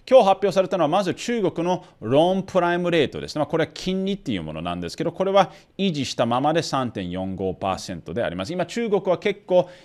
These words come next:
金利を利下げをしてるんですね。金融緩和なので、これが注目です。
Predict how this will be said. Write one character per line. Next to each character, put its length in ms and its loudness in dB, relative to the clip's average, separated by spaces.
金 320 -4
利 100 4
を 120 4
利 200 0
下 220 0
げ 120 0
を 80 6
し 120 -4
て 100 -2
る 100 2
ん 80 -2
で 80 -6
す 100 -12
ね。 100 -8
金 200 -6
融 140 -2
緩 300 -4
和 160 -4
な 140 -4
の 60 -6
で、 160 0
こ 140 -6
れ 80 0
が 100 0
注 220 -10
目 260 -8
で 80 -2
す。 260 -10